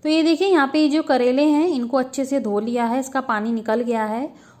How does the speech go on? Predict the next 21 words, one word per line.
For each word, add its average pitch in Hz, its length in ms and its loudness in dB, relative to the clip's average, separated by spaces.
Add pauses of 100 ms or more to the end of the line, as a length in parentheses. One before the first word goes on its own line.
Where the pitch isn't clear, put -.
और - 100 -2
दूसरी 254 380 -2
साइड 302 300 2
ये 285 60 -2
जो 294 120 0
छिलके 247 340 -6
हैं 269 260 -2
इसको 247 320 -2
भी 285 120 2
हमने 233 420 -2
दो 208 160 0
से 240 140 -4
तीन 214 220 -6
बार 220 120 -2
पानी 208 280 -4
में 233 80 -4
अच्छे 247 260 -4
से 311 140 -2
धो 226 200 -2
दिया 214 260 -4
है 247 180 -6